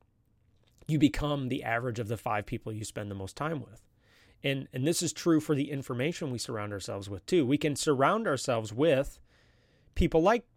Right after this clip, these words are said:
Joyce Myers, who wrote that Battlefield of the Mind book. She actually has a podcast.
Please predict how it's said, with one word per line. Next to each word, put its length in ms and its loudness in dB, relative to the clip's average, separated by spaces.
Joyce 300 2
Myers, 420 -2
who 100 -2
wrote 220 -4
that 160 -4
Battlefield 480 -4
of 80 -4
the 60 -6
Mind 240 -6
book. 220 -4
She 200 -2
actually 200 -4
has 180 -2
a 40 -10
podcast. 580 -8